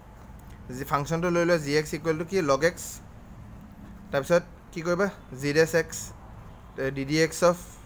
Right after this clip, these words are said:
লগ এক্স কিমান হ'ব, জি ডেছ এক্স, ডি ডি এক্স অফ লগ এক্স কিমান হয়, ওৱান বাই এক্স। তাৰপিছত নেক্সট কি কৰিবা, ওৱান বাই এক্স ইকুৱেল টু, জি ডি এক্স ইকুৱেল টু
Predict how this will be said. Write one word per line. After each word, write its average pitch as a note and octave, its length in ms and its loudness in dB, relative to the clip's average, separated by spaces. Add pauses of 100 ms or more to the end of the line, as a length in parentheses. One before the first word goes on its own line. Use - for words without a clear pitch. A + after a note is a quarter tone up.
(1200)
লগ D3 120 8 (100)
এক্স - 140 -4 (400)
কিমান F3 260 2
হ'ব, C3 100 0 (600)
জি C3 80 -4 (100)
ডেছ C#3+ 160 2 (100)
এক্স, - 160 0 (800)
ডি B2+ 100 -8
ডি D3+ 100 0
এক্স - 140 -4
অফ E3 120 2
লগ D3+ 160 2
এক্স F3 140 -4
কিমান F#3 220 4
হয়, B2+ 120 0
ওৱান C#3 180 2
বাই F#3 160 10
এক্স। F#3 120 -6 (460)
তাৰপিছত C#3+ 220 0
নেক্সট D#3 200 -2
কি F#3+ 120 0
কৰিবা, F3+ 240 4
ওৱান C#3+ 200 2
বাই D#3 140 8
এক্স F3 180 -2
ইকুৱেল D3+ 280 -2
টু, G3+ 60 4 (1200)
জি C#3 120 -6
ডি D#3+ 80 2
এক্স - 120 -6
ইকুৱেল E3 220 0
টু E3+ 40 0